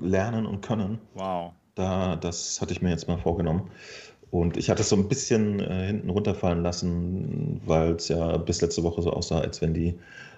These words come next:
Speaker 1: äh, auch Dreams quasi dann in V R nur, äh, so läuft wie auf einer PlayStation.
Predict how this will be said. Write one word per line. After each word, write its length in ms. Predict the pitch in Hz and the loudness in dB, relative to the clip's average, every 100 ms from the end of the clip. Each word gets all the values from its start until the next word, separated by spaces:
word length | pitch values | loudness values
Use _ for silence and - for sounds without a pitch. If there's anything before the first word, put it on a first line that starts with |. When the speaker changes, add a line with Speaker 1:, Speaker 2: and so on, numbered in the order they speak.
| - | -4
Speaker 1:
äh, 360 | - 80 80 78 | 0 2 2 0
auch 200 | - 90 | 2 2
Dreams 440 | - 90 107 87 | 2 4 6 4
quasi 400 | - 82 80 80 | 0 0 0 0
dann 380 | 78 80 80 78 - _ _ _ _ - | 0 0 0 -2 -6 _ _ _ _ 0
in 180 | 90 90 | 2 2
V 200 | 90 80 | 0 0
R 260 | 82 85 | 0 0
nur, 1040 | 85 85 90 90 87 80 78 80 76 - - | 2 2 4 4 2 0 -2 0 -2 -2 -4
äh, 60 | |
so 160 | 80 90 | 4 6
läuft 340 | 85 85 85 | 8 8 6
wie 60 | - | 2
auf 80 | - | 0
einer 100 | 78 | 0
PlayStation. 480 | - - 78 73 | 2 2 2 -4